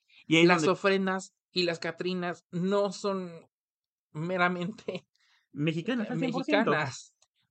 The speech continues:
Speaker 1: O sea, también hay, porque como lo sabemos, nuestra cultura es una mezcla de lo prehispánico con lo de la influencia española, con también de la Iglesia Católica, tenemos de
Speaker 2: Por
Speaker 1: muchas
Speaker 2: eso,
Speaker 1: cosas.
Speaker 2: pero también, ¿de dónde vienen las ofrendas?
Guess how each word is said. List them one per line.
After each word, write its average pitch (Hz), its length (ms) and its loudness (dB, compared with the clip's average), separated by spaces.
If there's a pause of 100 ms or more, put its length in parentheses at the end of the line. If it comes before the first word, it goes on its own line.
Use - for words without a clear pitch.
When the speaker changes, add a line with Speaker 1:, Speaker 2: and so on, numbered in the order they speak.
(100)
Speaker 1:
O 143 160 2
sea, 151 180 4
también 151 340 4
hay, 151 240 2 (200)
porque 143 320 -6 (200)
como 117 360 -4
lo 123 280 -4
sabemos, 131 380 -2
nuestra 139 200 -6
cultura 117 320 -4
es 120 100 -8
una 127 280 -4
mezcla 117 460 -4
de 123 320 -4 (340)
lo 190 180 0
prehispánico 139 760 0
con 113 220 -2
lo 113 60 -2
de 117 80 2
la 117 140 2
influencia 120 380 -2
española, 131 720 -2
con 113 320 -4
también 117 320 0
de 113 80 0
la 113 80 2
Iglesia 113 280 -4
Católica, 135 460 -4
tenemos 131 260 -4
de 185 60 -4
Speaker 2:
Por 254 100 2
Speaker 1:
muchas - 120 -2
Speaker 2:
eso, - 120 2
Speaker 1:
cosas. 127 180 -2
Speaker 2:
pero 147 180 4
también, 156 400 -4 (320)
¿de - 240 -2
dónde 175 240 4
vienen 175 240 -2
las 156 120 -4
ofrendas? 180 480 -8